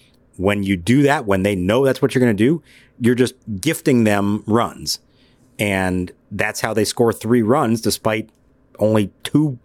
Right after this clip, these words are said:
hits in the inning, and both of them were singles, and one of them didn't even leave the infield. That's how you do it. You know, I know <laughs> there's a lot of other things to talk about with Anibal Sanchez, but the stolen base, just inability to even control the running game at all is a huge problem.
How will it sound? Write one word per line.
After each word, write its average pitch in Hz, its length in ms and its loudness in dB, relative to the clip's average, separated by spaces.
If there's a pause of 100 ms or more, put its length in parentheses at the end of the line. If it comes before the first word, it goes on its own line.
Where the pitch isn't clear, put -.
hits - 340 0
in 110 80 4
the 113 180 4
inning, 120 220 2
and 113 220 2
both 131 160 0
of 127 60 -6
them 120 120 2
were 113 80 4
singles, 131 380 2
and 101 80 0
one 120 100 2
of 120 80 0
them 113 140 0 (200)
didn't 123 140 2
even 110 140 2
leave 110 160 0
the 113 100 4
infield. 95 380 0 (260)
That's 117 220 -2
how 127 100 -2
you 113 160 0
do 113 220 4
it. 101 140 -2 (180)
You 95 100 0
know, 80 140 -4
I 98 80 -2
know 117 240 0
<laughs> - 180 -2 (420)
there's - 140 -6
a 120 60 2
lot 135 420 0
of 151 60 4
other 147 160 2
things 139 160 2
to - 40 -4
talk 143 140 2
about 123 100 0
with 104 80 -6
Anibal 117 280 2
Sanchez, 107 440 0
but 95 320 -2 (400)
the 107 120 -4
stolen 135 360 0
base, 107 440 0 (240)
just 107 260 -2 (240)
inability 135 640 2
to 104 80 -4
even 127 220 2
control 127 460 0
the 113 100 2
running 98 220 2
game 87 200 0
at 82 60 0
all 98 320 2
is 107 100 -4
a 113 60 0
huge 151 240 0
problem. 220 340 0